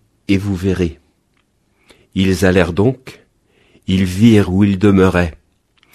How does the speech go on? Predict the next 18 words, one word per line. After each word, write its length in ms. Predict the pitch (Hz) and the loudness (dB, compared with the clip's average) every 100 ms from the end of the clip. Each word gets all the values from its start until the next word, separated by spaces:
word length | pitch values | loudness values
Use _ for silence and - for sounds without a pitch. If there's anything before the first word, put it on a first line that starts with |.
| - - | -18 -2
et 140 | 101 | 2
ils 100 | 110 | 4
restèrent 480 | 101 113 - - 110 | 4 0 -2 -4 0
auprès 300 | 101 - 104 | 0 0 0
de 100 | 92 | 2
lui 480 | 95 98 104 107 - - | 0 2 0 0 -4 -14
ce 280 | - - 90 | -14 -4 -4
jour-là. 500 | 98 85 90 82 73 _ _ _ _ _ _ _ _ _ _ _ _ _ | -2 -2 -2 -4 -8 _ _ _ _ _ _ _ _ _ _ _ _ _
C'était 420 | - 104 98 120 | -10 -8 -4 -2
vers 200 | 107 95 | 0 0
la 140 | 87 | 0
dixième 440 | 85 95 87 92 85 | -2 -4 -2 0 2
heure, 380 | 76 76 - - _ _ _ _ _ - | 0 -4 -10 -20 _ _ _ _ _ -8
environ 420 | 92 85 90 98 | -6 -4 0 0
quatre 400 | 92 - 92 - | 0 -2 -4 -2
heures 160 | 98 87 | -2 0
de 120 | 82 | 0
l'après-midi. 680 | 82 - 87 82 76 73 | -2 -2 -4 -4 -4 -10